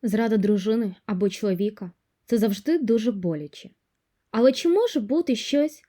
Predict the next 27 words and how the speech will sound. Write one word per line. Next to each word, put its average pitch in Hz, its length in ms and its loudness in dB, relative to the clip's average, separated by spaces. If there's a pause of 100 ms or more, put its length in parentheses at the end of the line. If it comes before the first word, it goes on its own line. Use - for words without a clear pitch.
(140)
ще - 240 2
гірше 202 500 2 (120)
у 220 80 -6
подружньому 190 640 2
житті? 185 400 -12 (760)
Хоча - 280 -2 (120)
відсоток 339 440 0
чоловіків 240 760 2
та 214 140 0
жінок, 196 560 0 (260)
які 202 240 0
зраджують, 202 680 -2 (340)
зараз 370 380 0
є 302 80 4
майже 285 400 4
рівним, 240 480 -2 (360)
але 254 240 2
чоловіки 294 720 0
все - 280 -2
ж - 100 -10
таки 349 200 0
частіше, 285 640 -2
ніж 175 220 0
жінки, 208 460 0 (220)
потрапляють 330 580 2
до 320 100 2
в'язниць 247 720 -2